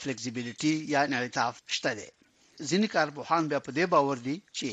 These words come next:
سوپر طاقتونه یو د بل پر بنیادي زیربناو باندې د بشپړ سایبري جنګ نه ځکه ډډه کوي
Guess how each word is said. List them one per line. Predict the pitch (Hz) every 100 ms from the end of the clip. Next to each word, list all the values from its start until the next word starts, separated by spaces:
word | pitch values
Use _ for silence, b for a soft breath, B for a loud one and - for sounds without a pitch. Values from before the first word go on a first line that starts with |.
| 95 -
سوپر | 156 143 127 -
طاقتونه | 120 120 - 180 180 196 - b b 143
یو | 175 151
د | 139
بل | 131 -
پر | 110 - 127
بنیادي | 131 131 127 165 143
زیربناو | 135 127 131 143 131
باندې | 123 113 104 - _ 120
د | 110
بشپړ | 143 190 - 175 175 - -
سایبري | 147 135 156 170 147
جنګ | 143 131
نه | 110 _ 151
ځکه | 147 - 147
ډډه | 147 123 117
کوي | 139